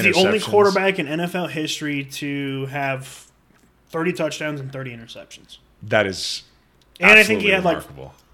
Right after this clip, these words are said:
Speaker 1: forty-five hundred yards or something like that. Like,
Speaker 2: <laughs>
Speaker 1: insane statistics. For, you know what's crazy about that, and we've talked about it, but if you look at Winston and Mariota, they were, everyone was like,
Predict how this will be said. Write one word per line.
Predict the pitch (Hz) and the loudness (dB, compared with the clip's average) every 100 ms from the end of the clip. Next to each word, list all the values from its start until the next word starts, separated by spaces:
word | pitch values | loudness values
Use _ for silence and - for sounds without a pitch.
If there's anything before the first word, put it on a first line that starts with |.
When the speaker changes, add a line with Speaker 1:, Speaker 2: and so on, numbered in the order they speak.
| _ _ - | _ _ -10
Speaker 1:
forty-five | 147 165 170 151 151 151 | -4 -4 -4 -4 -4 -4
hundred | 160 151 143 | -4 -6 -6
yards | 127 131 151 | -4 -4 -4
or | |
something | 147 160 165 | -8 -8 -10
like | 160 156 | -10 -8
that. | 156 165 147 | -6 -6 -6
Like, | 143 135 180 - | -8 -6 -8 -8
Speaker 2:
<laughs> | - - 196 | -20 -4 0
Speaker 1:
insane | 202 185 - 226 240 247 226 | 0 0 0 2 2 0 -2
statistics. | - 180 196 190 143 131 - - - - - - - - - - _ | -4 4 4 4 -2 -2 -6 -12 -16 -16 -18 -20 -20 -20 -20 -20 _
For, | - 175 160 - - 170 | 2 4 4 2 -10 2
you | 226 | 6
know | |
what's | 285 180 | 6 4
crazy | - 196 190 | 6 6 8
about | 147 131 | 4 2
that, | 131 123 | 0 -2
and | 139 | -2
we've | 151 | -2
talked | 170 180 151 | 0 0 0
about | 127 123 | 0 0
it, | 113 | -2
but | 127 127 - _ _ 143 | 0 -2 -2 _ _ -4
if | 160 | 0
you | |
look | 233 175 | 0 0
at | 127 | -2
Winston | 143 143 170 | -4 -2 -2
and | 143 | 0
Mariota, | 131 131 120 135 127 | 0 -2 -2 -2 -2
they | 135 | 0
were, | 151 143 | 0 0
everyone | 156 165 160 151 | -2 0 0 -2
was | 131 | -2
like, | 120 107 | -4 -6